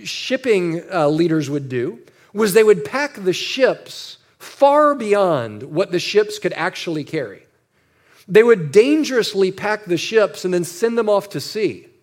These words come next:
trusting that if they made the crossing with this, uh, extra full load, that they would be, they would make more money. And if the ship sank, they would make more money,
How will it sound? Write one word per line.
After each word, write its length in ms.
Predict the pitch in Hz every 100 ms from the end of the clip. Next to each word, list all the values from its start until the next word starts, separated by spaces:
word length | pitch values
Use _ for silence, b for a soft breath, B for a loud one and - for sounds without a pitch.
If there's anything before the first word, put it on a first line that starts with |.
| _ _ _ _ _
trusting 480 | 202 196 196 254 220
that 100 | 190
if 140 | 190
they 220 | 185 170
made 420 | 156 165 220 277
the 100 | 247
crossing 720 | - 156 139 131 185 214 240 185 _ _
with 280 | 165 180 -
this, 340 | 180 156 -
uh, 200 | 175 147
extra 380 | 170 - - 185
full 360 | - 185 170 143
load, 440 | 135 131 160 226 - b b b -
that 320 | 160 180 160
they 140 | 190
would 280 | 196 190 160
be, 400 | 175 170 170 160
they 140 | 156
would 100 | 160
make 180 | 147 147
more 140 | 147 131
money. 340 | 117 139 208 _ _ _ _ _
And 360 | 285 339 330 269
if 200 | 214 -
the 100 | 240
ship 280 | - 247 -
sank, 580 | - 294 247 - - _ _ _ _ _
they 160 | 165 196
would 180 | 175
make 220 | 165 160 160
more 180 | 151
money, 320 | 135 113 92